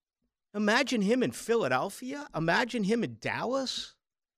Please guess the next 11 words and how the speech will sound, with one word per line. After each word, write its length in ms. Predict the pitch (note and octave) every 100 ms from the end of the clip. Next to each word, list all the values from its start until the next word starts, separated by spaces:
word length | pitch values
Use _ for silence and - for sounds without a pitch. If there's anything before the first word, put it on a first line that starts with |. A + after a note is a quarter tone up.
| _ _ _ _ _ _ _ _ _ -
Imagine 540 | E3+ F3+ A3+ A#3+ A#3+
him 220 | F#3+ A#3
in 140 | F#3 C#3+
New 120 | F#3
York 300 | D#3+ C#3+ -
City. 580 | - - A#3 C4+ C#4+ - _ _ _
He 240 | _ D4 G#4
couldn't 380 | - D#4+ C4 C3
handle 440 | - F#3+ A#3 G3
it 140 | C3+ - _
here 540 | _ - E3+ D4+ F4+